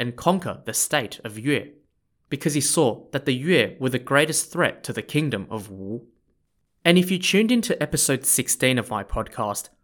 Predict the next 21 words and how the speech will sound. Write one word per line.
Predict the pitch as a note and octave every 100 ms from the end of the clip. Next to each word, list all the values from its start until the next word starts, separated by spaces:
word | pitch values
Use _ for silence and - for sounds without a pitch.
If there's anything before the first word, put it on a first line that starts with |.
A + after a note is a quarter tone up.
| _
I've | E3+ F3
already | F#3 F#3+
talked | - E3+ F3
about | A2 G#2+ -
the | A2
kingdom | - D3 B2+ G#2
of | G2 A2
Yue | C3+ C3 F#2 - _ _
and | C#3+
how | B2 C#3+ C3+ C3+ _ _ _
their | C#3
king, | C3+ - D#3+ A2 G#2+ - _
Gou | - D3+ D3+
Jian, | - C3+ G#2 -
whilst | - C3 E3+ -
being | E3 C#3+
captured | C3+ E3+ F3 A2+ -
by | A2+
the | G#2+
Wu, | G#2 F#2+ A2+ C#3 - _ _ _ _ _
still | - - E3+ G3+ G3